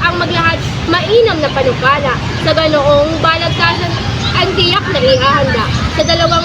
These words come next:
mga panig, hahatiin niyang paksa. Mahal naming nakikinig, ganito po ang naganap. Nagtatalo ang marami sa kung alin ang marapat. Maging medium ng instruksyon sa lahat ng mga atas upang lalong makabilis karunungan sa pag-unlad.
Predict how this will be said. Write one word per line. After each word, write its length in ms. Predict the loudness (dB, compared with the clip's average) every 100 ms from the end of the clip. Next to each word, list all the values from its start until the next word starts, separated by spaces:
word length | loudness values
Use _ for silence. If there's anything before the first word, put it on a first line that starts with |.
| 0
mga 160 | 0 0
panig, 320 | 0 0 -2
hahatiin 720 | -2 0 2 2 0 0 0 0
niyang 160 | 0 0
paksa. 400 | -4 -4 -2 0 -2 -2 -2
Mahal 320 | 2 2 2 0
naming 320 | 0 0 -2
nakikinig, 560 | -2 -2 -2 -2 -2 -2 -2
ganito 240 | -2 0 0 2
po 80 | 2
ang 160 | 2 0
naganap. 400 | 0 0 0 0 -2 0 0
Nagtatalo 480 | 0 0 0 0 0 0
ang 160 | 0
marami 320 | 0 0 0 0
sa 80 | -2
kung 160 | -2 0
alin 320 | 2 2 2 0
ang 80 | 0
marapat. 560 | 2 2 0 0 -2 -2 -2 0
Maging 320 | 0 2 2
medium 400 | 2 2 2 2
ng 160 | 0
instruksyon 480 | 0 0 0 0 -2
sa 160 | 0 0
lahat 320 | 0 0 0 -2
ng 80 | 0
mga 220 | 0 2 2
atas 180 | 2 0 0 0 2
upang 240 | 2 2 2
lalong 320 | 2 2 0
makabilis 480 | -2 -2 -2 -2 0 0
karunungan 560 | 0 2 2 2 2
sa 100 | 0 0
pag-unlad. 480 | 0 2 2 2